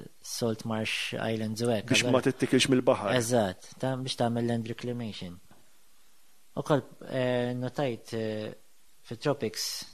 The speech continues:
Speaker 1: hemm dawk il-mangroves jagħmlu ċertu likwidu minnhom u hemm it-, jieħdu tannins u timber, ġi għandhom użu partikolari. F-, fil-Mediterran mhux daqshekk, għax ħafna mill-ħejla fajts huma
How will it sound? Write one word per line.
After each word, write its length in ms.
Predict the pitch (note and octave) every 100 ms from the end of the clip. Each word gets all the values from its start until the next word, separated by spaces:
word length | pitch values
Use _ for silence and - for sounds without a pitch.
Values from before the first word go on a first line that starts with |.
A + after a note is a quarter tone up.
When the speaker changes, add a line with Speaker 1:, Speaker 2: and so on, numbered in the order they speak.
| -
Speaker 1:
hemm 260 | G#2+ G#2+ G#2+
dawk 180 | G#2+
il-mangroves 680 | A2+ C#3 C3 A2 G2 G2 - - - - - - - - -
jagħmlu 440 | A2+ A2 A2+ A2+ A2+ G#2 - - - - - - - -
ċertu 300 | A#2 G#2+ B2+
likwidu 380 | B2+ G#2+ G2
minnhom 480 | G2+ G#2+ G2 F2 G2 -
u 180 | A2 G#2+ A2
hemm 260 | A2+ A2 A2+
it-, 160 | - -
jieħdu 380 | A#2 G#2+ G#2+ A2
tannins 460 | - A#2 G2 F#2 -
u 100 | A2 A2 A2 G#2
timber, 480 | B2+ A2 F#2+ F2+ G2+
ġi 220 | A2+ B2+
għandhom 380 | C3 A#2+ G#2+ A2
użu 300 | A2 G#2+ A2 G#2+ - - - - - -
partikolari. 560 | A2+ A2 A2+ G#2 A2
F-, 240 | A#2+ - C#3+
fil-Mediterran 680 | D3 D3+ C#3+ C#3+ D3 C#3+ C#3
mhux 160 | B2 B2+
daqshekk, 640 | A#2+ - A#2+ F#2+ - A2
għax 160 | G#2 - - - -
ħafna 280 | A2 B2+ B2+
mill-ħejla 680 | A#2+ G#2+ - G#2 A#2+ A2+
fajts 380 | - A#2 A2 -
huma 220 | A#2 A2+